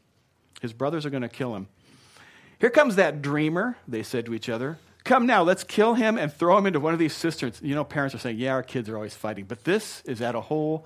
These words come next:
new level, right? Let's, let's kill him, throw him in a cistern, and say that a ferocious animal devoured him. Then we'll see what comes of his dreams." And, and that's a really, really common theme throughout history.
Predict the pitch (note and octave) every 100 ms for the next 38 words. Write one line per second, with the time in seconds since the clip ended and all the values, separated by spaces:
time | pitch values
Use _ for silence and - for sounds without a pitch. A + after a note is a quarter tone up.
0 | - A2 B2+ B2 A2+ - A#2+ B2+ G#2 F2+
1 | B2 B2+ - - - - - - - -
2 | A3 - F3 F3 - - A3+ A#3 - G3+
3 | A3 A3 G3 E3+ - E3 - E3+ E3+ C#3
4 | B2+ - G3 G3 D#3+ D3+ C#3+ D#3+ D#3+ D#3+
5 | - D3 D3 A#2+ A2 A2+ A2+ A#2 A2+ A2
6 | F2 D2 _ _ D4 _ _ _ _ _
7 | _ _ - F#3 A3+ G#3 - G#3+ D3 A#2
8 | - C3+ B2 F#2+ B2+ A#2 G#2+ A2 F#2 B1
9 | - - _ _ _ _ _ _ _ _
10 | _ _ _ _ _ D3+ - D3 F3+ -
11 | F#3 D3+ D3+ E3 A3 A3 F#3 F3+ E3 E3+
12 | - C3 B2+ A#2+ - B2+ A2+ F#2 G#2+ _
13 | _ _ - - G#2+ F#2 A2 - G#2+ -